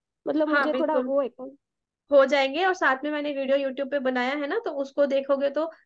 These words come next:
Speaker 2: जल्दी आपको catch होने लग जाएगा कि क्या कहा जा रहा है।
Speaker 1: ओके, ओके।
Speaker 2: ठीक है, आज मैंने
Speaker 1: ओके।
Speaker 2: पूछा भी था कि किसी को कोई डाउट है किसी topic में, तो वो बताएं। बच्चों ने लिखा है comment में, I will take them in next। हाँ, आप लोग ना comment में
Speaker 1: आपकी वो
Speaker 2: लिखा करो।
Speaker 1: updated वाला बुक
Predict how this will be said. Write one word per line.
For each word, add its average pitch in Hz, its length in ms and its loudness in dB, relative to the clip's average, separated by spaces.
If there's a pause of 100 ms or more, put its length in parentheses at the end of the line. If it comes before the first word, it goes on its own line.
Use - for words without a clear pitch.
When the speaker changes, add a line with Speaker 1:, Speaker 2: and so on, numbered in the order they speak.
Speaker 2:
जल्दी 254 300 2
आपको 269 260 2
catch 247 300 -2
होने 233 120 -4
लग 220 160 -4
जाएगा 214 180 -2
कि 262 120 -8
क्या 240 220 -4
कहा 190 320 -6
जा 196 100 -6
रहा 185 80 -8
है। 185 80 -8
Speaker 1:
ओके, 240 180 -12
ओके। - 200 -16
Speaker 2:
ठीक 247 180 -12
है, 339 80 -12 (180)
आज 269 220 2
मैंने 311 160 0
Speaker 1:
ओके। 330 80 -8
Speaker 2:
पूछा 302 260 -2
भी 311 100 -4
था 277 160 -2
कि 277 60 -8
किसी 285 240 -6
को 285 120 2
कोई 277 380 0
डाउट 247 300 2
है 285 120 0
किसी 262 260 -6
topic 247 360 -2
में, 294 120 -2
तो 302 120 -2
वो 277 100 0
बताएं। 240 340 -2
बच्चों 294 220 -6
ने 269 100 -4
लिखा 254 260 -4
है 330 100 2
comment 269 300 -2
में, 392 160 -4 (240)
I 240 40 -2
will 254 240 2
take 254 300 2
them 302 140 0 (460)
in 254 200 0
next। 233 560 -4 (180)
हाँ, 311 180 4
आप 302 260 2
लोग 339 160 2
ना 392 100 2
comment 311 380 0
में 330 80 0
Speaker 1:
आपकी 294 100 -2
वो 359 80 -4
Speaker 2:
लिखा 285 220 2
करो। 240 120 0
Speaker 1:
updated 302 320 -4
वाला 359 240 0
बुक 339 300 -12